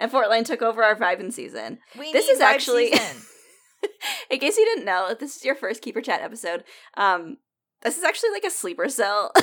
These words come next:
Speaker 1: <laughs> concept in which we lull you in with animal <laughs> facts, and then instead we tell you the most upsetting <laughs> or specific content about, like, some
Speaker 2: Like,
Speaker 1: horrible,
Speaker 2: has
Speaker 1: horrible subset of pop culture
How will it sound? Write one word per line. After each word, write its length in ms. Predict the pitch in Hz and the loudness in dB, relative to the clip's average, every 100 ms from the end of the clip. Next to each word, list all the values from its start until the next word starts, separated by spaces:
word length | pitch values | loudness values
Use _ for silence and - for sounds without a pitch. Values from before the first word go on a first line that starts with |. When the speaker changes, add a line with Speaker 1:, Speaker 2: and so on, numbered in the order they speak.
| - | 2
Speaker 1:
<laughs> 180 | 277 320 | -2 8
concept 580 | 330 240 - 330 330 - | 10 10 8 6 6 2
in 160 | 269 | 2
which 200 | 254 247 | 2 2
we 140 | 311 262 | -2 -2
lull 240 | 208 208 | 0 0
you 180 | 233 208 | 0 0
in 180 | 180 185 | 0 -2
with 120 | 196 | -4
animal 320 | 160 185 185 | -2 2 2
<laughs> 20 | |
facts, 460 | 180 202 262 311 - 554 - | 4 4 4 2 -6 -14 -4
and 120 | 285 240 | -2 2
then 120 | 262 | 2
instead 540 | 254 - 220 214 262 _ _ - - - | 2 0 2 2 0 _ _ -18 -2 4
we 100 | 339 | 4
tell 240 | - 294 | 6 6
you 140 | - 269 | 6 4
the 100 | 277 | 2
most 200 | 277 269 | 2 0
upsetting 680 | 254 - 220 208 202 254 269 - _ _ | -4 -4 0 0 -2 -6 -10 -16 _ _
<laughs> 320 | - - - | -6 -6 4
or 160 | 269 277 | 6 6
specific 760 | - - 269 269 240 - 208 | 4 -4 -4 0 0 0 -6
content 520 | 302 180 190 185 170 - - - - | -2 -2 -2 -4 -6 -10 -20 -4 0
about, 400 | 294 254 226 - | 6 8 8 8
like, 220 | 269 - | 8 8
some 180 | 285 269 | 2 6
Speaker 2:
Like, 100 | 277 | 6
Speaker 1:
horrible, 460 | 214 214 220 208 - - - | 6 4 0 -2 -6 -12 0
Speaker 2:
has 80 | |
Speaker 1:
horrible 560 | 285 269 277 247 254 - _ _ - | 4 8 8 8 2 2 _ _ -10
subset 520 | - 285 220 - 233 | 4 4 6 6 6
of 100 | 226 | 6
pop 180 | 269 202 | 6 6
culture 500 | 208 185 208 180 | 2 0 0 0